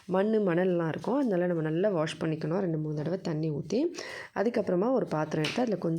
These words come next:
தண்ணி ஊத்தி இது போட்டுக்கலாம். இதுக்கு வந்து போட்டுட்டு நம்ம கொஞ்சம் வேக வைக்க போறோம் நல்லா. அதனால தண்ணி வந்து just லைட்டா சேர்த்துட்டு, அடுப்பு மேல வச்சு இப்ப இதை நல்லா வேக வைக்கணும்.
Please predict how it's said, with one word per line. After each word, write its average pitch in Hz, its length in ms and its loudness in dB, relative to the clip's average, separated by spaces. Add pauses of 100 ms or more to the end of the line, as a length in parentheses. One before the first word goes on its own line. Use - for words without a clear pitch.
(120)
தண்ணி 170 300 0
ஊத்தி 160 200 -4
இது 226 360 0
போட்டுக்கலாம். 151 460 -2 (1200)
இதுக்கு 202 300 4
வந்து 226 180 0
போட்டுட்டு 196 340 4
நம்ம 247 200 2
கொஞ்சம் 160 240 0
வேக 165 300 2
வைக்க 170 320 -4
போறோம் 143 120 -4
நல்லா. 147 420 0 (400)
அதனால 180 420 2
தண்ணி 202 340 0
வந்து 190 220 2
just 170 320 -4
லைட்டா 156 400 0 (100)
சேர்த்துட்டு, 151 360 -2 (440)
அடுப்பு 247 340 4
மேல 175 220 4
வச்சு 156 460 0
இப்ப - 200 -4
இதை 160 140 0
நல்லா 160 240 0
வேக 143 240 0
வைக்கணும். 151 420 0